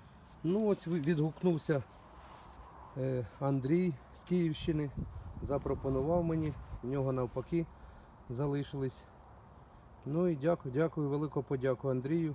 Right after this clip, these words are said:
вислав мені саджанці, зараз я їх замочу на ніч у воді і потім завтра вже висаджу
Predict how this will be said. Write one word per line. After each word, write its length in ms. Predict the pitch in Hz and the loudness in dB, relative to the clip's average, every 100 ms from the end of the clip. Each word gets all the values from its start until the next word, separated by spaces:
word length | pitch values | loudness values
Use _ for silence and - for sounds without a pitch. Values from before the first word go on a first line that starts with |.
| - 120 | -6 -4
вислав 360 | 143 - 139 | -4 -2 -2
мені 280 | 135 131 123 - - - - | 0 0 -2 -6 -20 -20 -4
саджанці, 520 | 170 170 156 156 139 | 2 2 2 -2 -2
зараз 360 | 123 147 135 127 | 0 2 2 0
я 60 | |
їх 140 | 123 - - | -2 -4 -8
замочу 600 | 107 143 143 139 - 123 - - - - - - - - - - - - 110 | -4 -2 -2 -2 -4 -6 -6 -16 -20 -20 -20 -20 -20 -20 -20 -20 -20 -20 -10
на 240 | 123 139 139 | -4 0 0
ніч 260 | 131 - - - - - - - - - - - - - - - 147 | 0 -4 -10 -20 -20 -20 -20 -20 -20 -20 -20 -20 -20 -20 -20 -16 -8
у 40 | |
воді 480 | 131 143 139 196 175 - - - 135 113 90 190 | 0 0 2 2 0 -4 -20 -12 -6 -6 -4 -2
і 120 | 190 | -2
потім 460 | - 220 196 151 107 | 0 0 2 0 -2
завтра 360 | 120 170 170 143 | 0 2 2 0
вже 160 | 123 131 | 0 0
висаджу 500 | - - 127 120 | 0 0 -2 -2